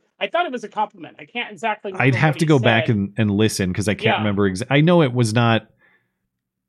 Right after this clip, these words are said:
Speaker 2: uh, there was nothing that was, like, critical in my memory or something
Speaker 1: No,
Speaker 2: like
Speaker 1: no, I
Speaker 2: that.
Speaker 1: think he
Speaker 2: Yeah.
Speaker 1: complimented what I brought up about the, you know, wh-, what I brought up and everything. And I was like, "Yeah,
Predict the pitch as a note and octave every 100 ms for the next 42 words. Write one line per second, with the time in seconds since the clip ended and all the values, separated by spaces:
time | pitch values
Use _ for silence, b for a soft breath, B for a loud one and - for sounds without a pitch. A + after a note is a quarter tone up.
0 | _ G#2+ G2 G2+ A#2+ B2 A2+ C3 B2 A#2+
1 | A2 F#2+ G2 F2 F#2+ E2 - A2+ C3 B2+
2 | D#2 D#2 E2 D2+ D2+ D2 C#2+ D2+ - -
3 | D4+ F4 E4 E4 A#3 A3+ D#4 F4 D#4+ B3
4 | A#3 D#4 E4+ A#3 A3 G3+ F#3 E3+ F#3+ F3+
5 | D3+ F#3 F#3+ G3+ G3+ - E3+ - F3 D#3+
6 | D3+ _ _ _ _ _ F#3+ F3+ F3 F3
7 | _ _ F#3+ G3 F#3 F#3 F#3 F#3+ G#3 -
8 | F3 E3 E3 E3+ E3+ E3 E3 E3+ D#3+ B3